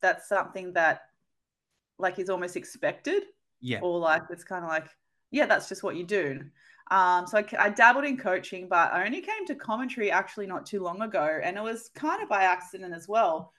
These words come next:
Speaker 1: So I did play a couple seasons of N B L one before it was N B L, like, you know, just the years before it was technically N B L one here in New South Wales.
Speaker 2: Yeah.
Speaker 1: And, uh, we performed really poorly, so there was no way of us making finals.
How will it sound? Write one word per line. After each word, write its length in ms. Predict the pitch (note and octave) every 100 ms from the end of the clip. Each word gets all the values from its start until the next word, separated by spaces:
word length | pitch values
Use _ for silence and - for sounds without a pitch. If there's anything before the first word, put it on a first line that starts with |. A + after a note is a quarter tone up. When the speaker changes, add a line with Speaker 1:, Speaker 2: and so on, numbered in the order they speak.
| _ _ _
Speaker 1:
So 380 | A3+ A3+ G#3+ G#3+
I 80 | G3
did 320 | G3+ C4+ C#4
play 480 | D4 C#4+ C#4+ C#4+ C4+
a 60 | A#3
couple 320 | B3 A#3+ A#3+
seasons 420 | - A3 A3 G#3+
of 100 | G3 F#3+
N 160 | G3+
B 120 | G3+ F#3+
L 180 | F#3+
one 500 | F3 F3 F3 F3+ F3+ _ _ _
before 280 | F3+ F#3+ F3+
it 40 |
was 160 | D3+ F3
N 140 | E3 D#3+
B 80 |
L, 200 | C#3 C#3 -
like, 160 | C#3 -
you 60 | C#3+
know, 100 | D3
just 240 | D#3 C#3+
the 60 | D#3+
years 240 | D#3+ D#3
before 360 | - D3+ E3 -
it 60 |
was 180 | E3 E3+
technically 500 | - - F3 - E3+
N 140 | D#3+ D#3
B 120 | D3+
L 140 | D#3+
one 240 | E3 D#3+ D#3+
here 220 | D#3 D#3
in 60 |
New 140 | D#3+ E3
South 260 | E3+ D3 D3+
Wales. 460 | C#3 C#3 G#3+ E4 - _ -
Speaker 2:
Yeah. 140 | A#2+ -
Speaker 1:
And, 480 | - G3+ G3+ G3+ G3+ _ _ _ _ _
uh, 460 | F3+ F#3 F#3 F3+ -
we 160 | G3+ G3+
performed 540 | G#3 G3 G3+ G3 F#3
really 360 | F3 F#3+ A#3 C#4+
poorly, 580 | - E3+ D3+ D#3+ D#4+ F4
so 300 | - F#3 F3
there 100 | E3+
was 120 | E3+
no 200 | E3+ F#3
way 160 | G#3
of 80 | A#3
us 220 | B3+ C#4+
making 300 | A3+ B3+ D4+
finals. 640 | D4+ - C3+ B2+ C4 F4+